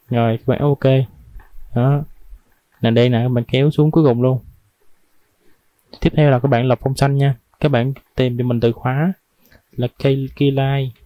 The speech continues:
ở phần effect và reset. Đó, key light một chấm hai nè. Rồi, các bạn kéo thả nó vào cái video gốc. Sau đó các bạn để ý cho mình cái phần, ờ, screen color nè.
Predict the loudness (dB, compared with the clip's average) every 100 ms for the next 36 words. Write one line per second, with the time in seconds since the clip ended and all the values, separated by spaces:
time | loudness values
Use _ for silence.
0 | -20 -20 -12 -4 -2 0 0 -2 -6 _
1 | _ _ _ _ -20 _ -2 -2 -2 -4
2 | 0 0 0 -4 -20 -8 -2 0 0 0
3 | 0 0 0 0 -2 -2 -14 _ -20 _
4 | _ -20 -20 _ -6 -6 -2 0 2 0
5 | 0 0 2 2 2 -2 -6 -16 _ _
6 | _ _ _ -20 -16 -12 -8 -8 -10 -14
7 | _ _ _ -6 -4 -2 0 0 0 0
8 | 2 2 2 2 2 0 0 0 -2 _
9 | _ -20 -20 -20 -20 -20 _ _ -18 -18
10 | -18 -20 _ _ -20 _ -6 0 2 4
11 | 2 2 2 2 0 2 -2 -2 0 0
12 | -2 -4 0 0 2 0 4 4 2